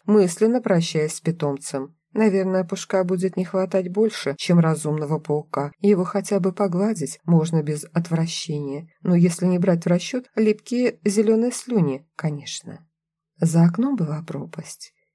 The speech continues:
И никаких признаков белой шкурки.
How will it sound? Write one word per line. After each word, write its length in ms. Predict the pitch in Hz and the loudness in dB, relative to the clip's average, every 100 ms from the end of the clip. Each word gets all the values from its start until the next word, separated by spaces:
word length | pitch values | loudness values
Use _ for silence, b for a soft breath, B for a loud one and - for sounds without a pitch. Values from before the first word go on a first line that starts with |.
| - | 0
И 100 | 202 | 2
никаких 540 | 180 175 170 240 254 | 2 2 0 -2 -6
признаков 760 | - 175 262 254 233 226 214 _ | 0 2 2 -2 -6 -8 -12 _
белой 440 | 165 156 156 165 151 | -6 -4 -2 -2 -2
шкурки. 840 | - - 147 143 139 - 135 143 | -8 -14 -10 -10 -12 -14 -14 -14